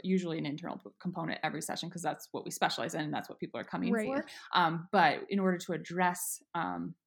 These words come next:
Speaker 1: the pelvic floor root cause, we have to address things outside of the pelvis as well, because especially breathing, breathing, breathing's a huge foundational piece, um, that connects to the pelvic floor. Your whole entire abdominal cavity is a canister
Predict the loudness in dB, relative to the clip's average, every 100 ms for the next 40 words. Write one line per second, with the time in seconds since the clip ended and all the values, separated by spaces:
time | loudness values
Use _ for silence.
0 | _ _ _ _ -2 -2 -2 -4 -4 -6
1 | -6 -4 -6 -4 -2 0 0 0 -4 -4
2 | -6 -6 -6 -6 -6 -6 -6 -6 -6 -6
3 | -6 -8 -8 -8 -10 -10 -8 -6 -4 -6
4 | -8 -10 -14 -20 -16 -2 0 2 2 2
5 | 2 0 -2 -2 -4 -8 -4 -2 0 -4
6 | -4 -6 -4 -6 -4 -6 -6 -4 -2 -2
7 | -4 -12 -18 0 2 2 0 -2 -2 -2
8 | -4 -4 -2 -2 -4 -6 -4 -4 -4 -8
9 | _ -4 -2 0 0 0 -2 -2 -4 -6
10 | -4 -4 -6 -8 -6 -4 -2 -2 -4 -6
11 | -10 -8 -6 -6 -6 -8 -8